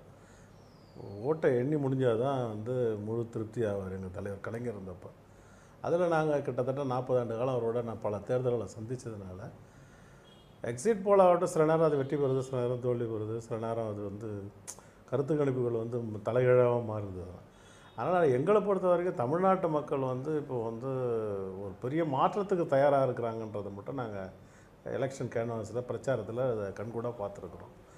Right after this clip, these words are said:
அதனால மிகப்பெரிய வெற்றி திராவிட முன்னேற்ற கழகத்துக்கு கிடைக்குங்கிற நம்பிக்கை இருக்கு எங்களுக்கு. அந்த வெற்றி நிச்சயமா இருபத்தி மூணாம் தேதி பெறுவோங்கிற அந்த நம்பிக்கையோட தான் இருக்கிறோம் நாங்க. அதனால exit போல்ல சொன்னதுக்காக அதுக்கு, அதை வச்சு நாங்க நம்பல. அதுக்கு முன்னாடியே நாங்க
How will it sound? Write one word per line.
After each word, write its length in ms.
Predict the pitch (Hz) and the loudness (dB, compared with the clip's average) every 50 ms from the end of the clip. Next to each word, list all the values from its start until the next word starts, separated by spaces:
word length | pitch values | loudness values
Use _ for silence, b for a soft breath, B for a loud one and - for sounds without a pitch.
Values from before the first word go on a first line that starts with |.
| B B B B B B | B B B B B B
அதனால 220 | - - 185 214 208 | -4 -2 0 0 0
மிகப்பெரிய 640 | 175 143 123 123 131 131 185 185 180 190 202 202 180 | 0 -2 0 2 4 4 4 4 4 4 4 6 6
வெற்றி 300 | 156 151 151 - 180 156 | 4 2 2 2 0 2
திராவிட 300 | 139 139 139 147 143 143 | 4 4 6 6 4 4
முன்னேற்ற 340 | 135 127 123 123 123 123 | 2 0 0 -2 -2 -2
கழகத்துக்கு 520 | 110 113 113 110 107 98 107 98 92 - 113 | -2 -2 -2 -2 -4 -4 -6 -8 -8 -6 -6
கிடைக்குங்கிற 420 | 113 127 123 123 120 110 101 98 | -6 -4 -6 -6 -6 -6 -6 -8
நம்பிக்கை 440 | 95 107 123 143 170 180 175 160 143 | -6 -6 -4 -4 -4 -4 -2 0 -2
இருக்கு 240 | 113 101 92 95 90 87 | -2 -2 -4 -8 -10 -10
எங்களுக்கு. 340 | 90 90 90 98 127 170 - - B B B B B B B B B B | -12 -14 -12 -10 -10 -12 -12 -14 B B B B B B B B B B
அந்த 200 | B 143 151 151 | B 2 4 6
வெற்றி 300 | 156 160 160 165 - 254 | 8 6 6 4 2 2
நிச்சயமா 680 | 226 202 175 - - - 156 143 147 160 165 165 156 135 | 4 4 2 2 0 0 2 2 2 2 2 4 4 2
இருபத்தி 300 | 127 131 135 127 135 131 | 2 2 0 0 -2 -2
மூணாம் 240 | 123 117 113 113 107 | -2 -2 -2 -2 -2
தேதி 200 | 110 110 107 113 | -2 -4 -4 -4
பெறுவோங்கிற 720 | 110 - 131 127 135 143 139 127 120 113 113 147 196 226 - - - - 135 | -6 -4 -2 0 2 2 0 0 0 0 0 0 0 -2 -4 -10 -14 -14 -12
அந்த 160 | 117 117 104 | -10 -10 -8
நம்பிக்கையோட 480 | 98 107 117 117 110 - 110 101 95 | -8 -6 -6 -8 -6 -6 -6 -6 -6
தான் 100 | 107 113 | -6 -8
இருக்கிறோம் 300 | 101 95 95 95 95 92 | -8 -10 -10 -12 -12 -14
நாங்க. 300 | 92 92 87 92 117 147 151 B B B B B B B B B - | -14 -14 -12 -12 -12 -12 -12 B B B B B B B B B -8
அதனால 280 | 110 120 160 165 156 | -6 -2 0 2 2
exit 340 | 147 151 - 220 233 202 - | 2 2 0 0 0 0 2
போல்ல 400 | 226 214 214 214 208 208 202 196 | 4 4 6 6 6 4 4 4
சொன்னதுக்காக 800 | 190 175 175 170 160 160 156 147 156 165 170 190 190 180 175 170 160 147 | 4 2 4 4 4 4 4 2 2 4 4 4 6 6 8 8 8 6
அதுக்கு, 240 | 143 151 147 - 113 | 6 4 0 -4 -2
அதை 220 | 120 127 143 156 | 0 2 4 4
வச்சு 220 | 156 156 156 180 | 4 4 4 2
நாங்க 300 | 180 175 160 147 127 117 | 0 2 2 0 0 -2
நம்பல. 200 | 113 113 104 101 | -4 -4 -4 -6
அதுக்கு 360 | - - 165 120 123 127 127 117 | -4 -4 -4 -4 -4 -6 -6 -6
முன்னாடியே 460 | 117 120 139 147 143 139 139 147 165 | -6 -4 -4 -4 -4 -2 -2 -4 -4
நாங்க 220 | 151 131 117 113 | -4 -4 -8 -10